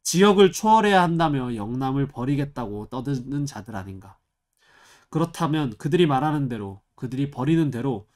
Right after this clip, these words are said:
오일육은 버려 마땅한 과거의 잔재일 뿐인가? 결단코 아니다.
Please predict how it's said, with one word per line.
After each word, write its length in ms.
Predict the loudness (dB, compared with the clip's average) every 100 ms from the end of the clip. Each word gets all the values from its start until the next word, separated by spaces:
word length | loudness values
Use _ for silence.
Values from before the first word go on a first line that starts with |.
| _ 0
오일육은 560 | 4 4 4 0 -2
버려 260 | -2 -2 0
마땅한 460 | -2 -4 -6 -6
과거의 400 | -8 -8 -4 -6
잔재일 420 | -6 -8 -2 -2 -2
뿐인가? 560 | -4 -4 -4 -8 -14 _ _ _ _ _ _
결단코 600 | -8 -6 -2 -4 -4 -6
아니다. 400 | -6 -8 -12 -14